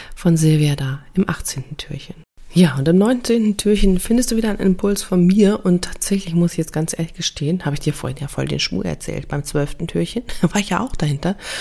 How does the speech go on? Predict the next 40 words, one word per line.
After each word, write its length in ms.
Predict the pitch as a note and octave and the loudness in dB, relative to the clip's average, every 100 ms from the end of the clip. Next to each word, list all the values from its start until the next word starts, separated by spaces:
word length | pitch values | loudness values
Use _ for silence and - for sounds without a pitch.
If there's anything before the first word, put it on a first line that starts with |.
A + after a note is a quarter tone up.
| - - | -10 0
und 100 | E3+ | 2
hab 120 | F3+ | 4
dir 80 | F3 | 2
von 160 | F3 | 2
der 100 | E3+ | 2
goldenen 320 | E3 E3+ E3+ E3 | 2 2 4 4
Kugel 240 | A#3+ A3+ | 4 6
berichtet. 260 | D#3+ - E3+ | 4 2 -2
Die 40 | |
ist 100 | - | 2
aber 160 | F3+ C#3 | 2 2
eigentlich 200 | D3+ D3 | 0 -2
erst 100 | C#3+ | 0
im 80 | |
neunzehnten 480 | C#3+ D3 D#3 C#3+ C3 | 0 0 0 -2 -2
drin. 200 | B2+ B2+ - - - - G#4 | -2 2 2 0 -10 -6 -6
<laughs> 500 | - E4+ - - - | -2 -4 -4 -6 -6
Siehst 240 | - G3 F#3+ | 0 0 2
du, 60 | |
so 100 | D#3+ | 0
kommt 260 | D#3 - F3+ | 2 2 2
man 120 | G3 | 0
auch 160 | F3 F3 | -2 -2
mal 180 | E3+ E3+ | -2 0
durcheinander 600 | D#3+ D3+ C#3+ D3 G3 A3 | 0 0 0 0 0 2
und 200 | D#3 D#3 | 0 0
das 140 | - | -4
ist 140 | E3 | -4
real 180 | E3 D#3 | 0 2
life. 400 | C#3 B2+ F3 - - - - - | 2 2 0 -2 -10 -14 -14 -10
Ähm, 520 | - F3 F3 F3 F3 F3 - _ _ _ - - | 0 4 6 6 4 0 -10 _ _ _ -20 -14
das 120 | - | -6
sind 160 | E3+ E3 | -2 2
einfach 200 | E3 E3+ | 4 2
so 100 | E3+ | 2
viele 280 | E3 F#3 F#3+ | 0 2 2
tolle 220 | - D#3 | 2 0
Impulse, 280 | D3+ D#3 D#3+ | 0 0 0
dass 120 | E3 | 0
man, 180 | G3+ C#4 | -2 -4